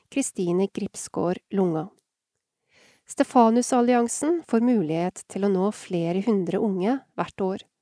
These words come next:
Dessuten blir det hver påske to misjonsturer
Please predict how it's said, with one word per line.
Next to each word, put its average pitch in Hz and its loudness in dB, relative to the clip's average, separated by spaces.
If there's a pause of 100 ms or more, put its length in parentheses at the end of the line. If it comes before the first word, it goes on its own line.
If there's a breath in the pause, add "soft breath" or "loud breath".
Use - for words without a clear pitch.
(600 loud breath)
Dessuten 269 4
blir 180 2
det 185 4
hver 208 2
påske 269 2 (240)
to 277 0
misjonsturer 190 0